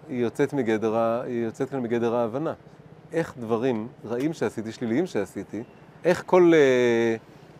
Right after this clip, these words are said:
שית התענוגות שאותו בן אדם הקדיש את ה-, כל השנים האלה, איך כל הדבר הזה שבהם הוא, קודם כל בזבז זמן, דבר שני בזבז את האנרגיות שלו, דבר שלישי מן הסתם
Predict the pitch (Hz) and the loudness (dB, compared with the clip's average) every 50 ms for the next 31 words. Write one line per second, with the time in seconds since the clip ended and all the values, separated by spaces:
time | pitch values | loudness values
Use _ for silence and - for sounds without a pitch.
0 | - - - - 170 175 165 175 160 - 147 135 131 127 127 120 156 156 139 - | -20 -16 0 4 4 4 4 4 4 4 4 4 6 4 4 6 6 6 6 6
1 | - - - - - - - - - - - - - - - - - 123 113 - | -2 -14 -20 -20 -20 -20 -20 -20 -20 -20 -20 -20 -20 -20 -10 -4 -2 -2 0 2
2 | 147 147 143 139 131 131 139 139 135 131 113 113 110 131 135 - - 123 - - | 2 4 4 4 4 4 4 4 4 2 0 -2 -4 -4 -4 -2 -4 -4 0 2
3 | 131 123 123 123 123 123 123 117 - - - 139 147 - - 143 165 214 240 180 | 2 2 2 2 0 0 -2 -4 -4 -4 -4 -2 -2 -2 -2 0 0 2 2 2
4 | 127 107 104 104 110 135 - - - - - - - - - - - - - - | 2 2 0 0 -2 -4 -8 -14 -20 -20 -20 -20 -20 -20 -20 -20 -20 -20 -20 -20
5 | - - 156 170 165 - 180 175 170 147 143 131 180 220 214 139 120 113 - - | -12 -2 -2 -2 2 4 4 4 6 6 6 6 6 6 4 2 0 -2 -2 -4
6 | 131 117 117 123 131 139 151 151 147 143 143 143 143 143 143 139 139 139 135 139 | -2 2 2 2 2 2 0 0 0 0 -2 -2 -2 -2 -2 -4 -6 -6 -8 -12
7 | - - 135 127 - - - 160 185 180 160 135 120 117 101 117 131 123 110 120 | -12 -8 -8 -8 -4 0 2 2 4 4 2 2 2 0 2 4 4 4 4 2
8 | 127 120 110 117 123 - - - - - - - - - - - 127 135 - 147 | 2 2 2 0 -4 -10 -18 -20 -20 -20 -20 -20 -20 -20 -8 -6 -6 -4 -2 -2
9 | 123 123 110 104 131 139 - - 151 135 131 131 135 131 123 127 117 - - 131 | -2 -2 2 4 4 4 4 4 4 4 4 4 4 4 4 2 0 2 0 2
10 | 117 113 113 120 123 - - - - - - - 107 120 151 151 - 139 - 175 | 4 4 4 2 0 -4 -8 -10 -10 -10 -10 -4 0 0 0 0 0 -2 -2 2
11 | 151 143 127 127 - 156 | 4 4 2 4 4 2